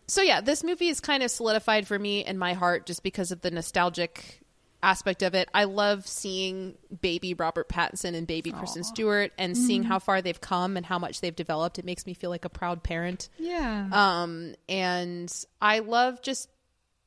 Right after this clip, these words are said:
Speaker 1: being surprised by new time, by new things every time I watch this movie. I think Robert Pattinson's performance is great.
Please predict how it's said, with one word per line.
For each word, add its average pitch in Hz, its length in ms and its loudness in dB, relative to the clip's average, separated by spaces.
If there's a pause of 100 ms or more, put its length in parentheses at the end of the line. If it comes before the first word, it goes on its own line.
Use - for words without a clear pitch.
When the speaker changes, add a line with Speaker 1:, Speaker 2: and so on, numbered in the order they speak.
(180)
Speaker 1:
being 233 220 2
surprised 190 640 0
by 175 140 0
new 180 160 -4
time, 175 240 -4 (160)
by 180 140 4
new 185 120 -2
things 175 240 -6
every 170 140 -4
time 175 160 -6
I 170 40 -4
watch 165 200 -6
this - 160 -12
movie. 180 320 -6
I 170 100 -2
think 180 260 -6
Robert 170 240 -2
Pattinson's 175 400 -8
performance 180 460 -10
is 180 120 -12
great. 180 340 -2